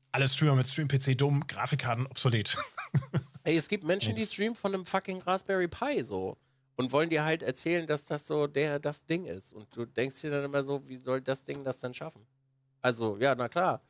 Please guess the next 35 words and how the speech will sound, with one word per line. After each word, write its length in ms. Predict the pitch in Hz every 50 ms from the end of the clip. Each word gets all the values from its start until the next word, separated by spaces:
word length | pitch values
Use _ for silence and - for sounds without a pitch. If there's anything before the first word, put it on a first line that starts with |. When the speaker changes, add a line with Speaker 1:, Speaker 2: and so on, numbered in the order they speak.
| _ _ _ _ _ _
Speaker 2:
Und 180 | - 165 165 165
dann 160 | 175 202 214
stellt 300 | 185 - 202 214 214 214
sich 160 | 220 190 -
halt 140 | 208 202 185
immer 160 | 180 160 156
raus, 380 | 147 - 165 202 233 277 - -
weißt 240 | 147 160 185 - -
du, 160 | 220 233 240
dann 160 | - 151 151
kommt 200 | 147 180 220 240
so 140 | - 214 196
ganz 380 | 180 190 220 277 302 - - -
lustig 540 | 196 240 294 294 - - 277 262 220 214
unten 300 | - 269 285 302 294 294
drunter, 500 | 226 214 196 240 269 277 320 311 320 320 - - - _ _ _ _ _ _ _ -
„Aber 220 | - - 285 294
ich 100 | 294 -
spiel 280 | - - - 302 339 320
nur 260 | 294 349 403 415 -
Retro-Games 1040 | 349 370 381 381 - - 370 370 294 302 311 311 311 311 311 302 320 - - - - _ _ _ _ _ -
in 160 | - 311 311
vier 280 | - - 302 330 339 -
zu 120 | - 311
drei.“ 580 | 285 349 330 330 330 320 320 311 330 330 311 311 - _ _ _
Dann 140 | - 131 131
denkst 240 | 123 131 135 131 -
du 60 | - 131
so, 160 | 123 123 123 117
„Ja. 120 | - 294 311 - _ _ _ _ _ _ _ _ _ _ _ - - - - _ _ _ _ _ _ _ _ - - - - _ _ _ _ _ _ _ _ _ _ - - - - _ -
Tippitoppi, 720 | - 226 226 240 233 - 220 226 226 220 220 220 220 220 - _
klasse, 680 | - - 180 190 202 - - 196 196 202 196 202 202 208 - _ - - - - _ _ -
toll, 320 | - 180 196 208 208 202 165 - - -
toller 320 | - 233 262 254 240 233
Tipp. 240 | - - 226 226